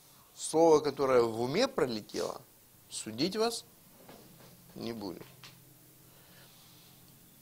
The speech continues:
Как это ни странно, мои хорошие, вы знаете, Всевышний, он мог подумать и всё сотворить. Но он сказал. Откуда мы знаем, какой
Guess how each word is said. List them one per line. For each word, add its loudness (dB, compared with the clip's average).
Как 6
это 2
ни 2
странно, 4
мои 0
хорошие, -4
вы -4
знаете, 2
Всевышний, 0
он 0
мог 2
подумать 0
и -4
всё -4
сотворить. -6
Но 2
он 2
сказал. -2
Откуда 6
мы 4
знаем, 4
какой 0